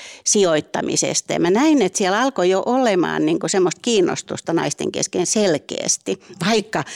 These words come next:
joku sanokin, mitä kauemmas Helsingistä mä menin, niin joku sanokin, että meillä mies hoitaa nämä asiat. Mä olin, että tjot, tjot, mun kuule ei tommoista voi sanoa, mutta joo. Ja tota, sit kävi niin, että mun mie-, mieheni kuoli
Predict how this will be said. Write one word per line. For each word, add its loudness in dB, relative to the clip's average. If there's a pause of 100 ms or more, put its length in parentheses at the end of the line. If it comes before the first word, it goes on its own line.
(300)
joku 2
sanokin, 0
mitä 0
kauemmas 0
Helsingistä 2
mä 2
menin, 4
niin 4
joku 0
sanokin, 0
että -8
meillä 0
mies -2
hoitaa -6
nämä -6
asiat. -6
Mä -4
olin, -2
että -8
tjot, 0
tjot, 0 (320)
mun 2
kuule 4
ei 2
tommoista 0
voi 2
sanoa, 0
mutta -2
joo. 2 (840)
Ja 2
tota, -2 (760)
sit 0
kävi 4
niin, 8
että 0
mun 4
mie-, 4
mieheni 4
kuoli 2